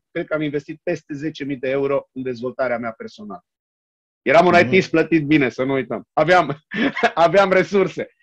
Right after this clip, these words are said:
Speaker 1: Și a fost important lucrul ăsta.
Speaker 2: Exact, lucrul ăsta e foarte important. Dar ce faci atunci când, uh, riști total?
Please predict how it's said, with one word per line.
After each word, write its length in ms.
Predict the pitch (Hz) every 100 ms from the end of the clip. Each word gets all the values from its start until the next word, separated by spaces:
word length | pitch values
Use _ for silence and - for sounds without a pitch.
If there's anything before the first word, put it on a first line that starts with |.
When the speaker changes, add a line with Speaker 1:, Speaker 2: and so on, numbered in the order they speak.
| _
Speaker 1:
Și 60 | -
a 40 |
fost 220 | - 233
important 520 | 233 190 180 170 147 127
lucrul 260 | 117 104
ăsta. 260 | 98 _ _ _ _ _ _
Speaker 2:
Exact, 720 | - 113 104 143 143 - -
lucrul 300 | 113 117 127
ăsta 200 | 131 127
e 60 | 123
foarte 340 | 123 156 156
important. 540 | 147 139 131 135 113
Dar 360 | 107 123 127 117
ce 140 | - 160
faci 300 | 165 165 160
atunci 480 | 151 160 170 165
când, 360 | - 165 156 143
uh, 500 | 151 147 147 147 143 -
riști 360 | 131 175 175
total? 580 | - 156 175 151 107